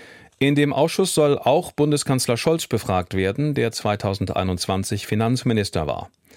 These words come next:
In den kommenden Wochen werden zudem Ex-Außenminister Maas und die frühere Bundeskanzlerin Merkel gehört. Der Ausschuss soll die Umstände der militärischen Evakuierungsaktion aus Kabul im August zweitausendeinundzwanzig aufklären.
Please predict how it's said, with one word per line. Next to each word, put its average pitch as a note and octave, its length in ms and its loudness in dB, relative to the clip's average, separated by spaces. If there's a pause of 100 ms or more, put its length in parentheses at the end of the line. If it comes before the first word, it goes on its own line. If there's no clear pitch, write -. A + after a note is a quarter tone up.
(440)
In G2 240 0
den F#2+ 200 2
kommenden G#2 580 0
Wochen C#3+ 360 0
werden C#3+ 320 2
zudem B2+ 400 0
Ex-Außenminister G#2 1040 -2
Maas F#2 380 0
und - 320 -2
die C#3 100 0
frühere A#2+ 460 0
Bundeskanzlerin G#2 840 -2
Merkel G#2 380 0
gehört. D2+ 440 -4 (920)
Der A2 100 4
Ausschuss D#3 280 0
soll E3 120 4
die C#3+ 120 0
Umstände D#3+ 440 2
der B2+ 140 0
militärischen A2 680 0
Evakuierungsaktion A2 1400 0
aus G2 200 -2
Kabul G#2+ 560 0 (260)
im A2+ 260 2
August A2 560 -2
zweitausendeinundzwanzig F#2+ 1200 -2
aufklären. F2+ 540 -2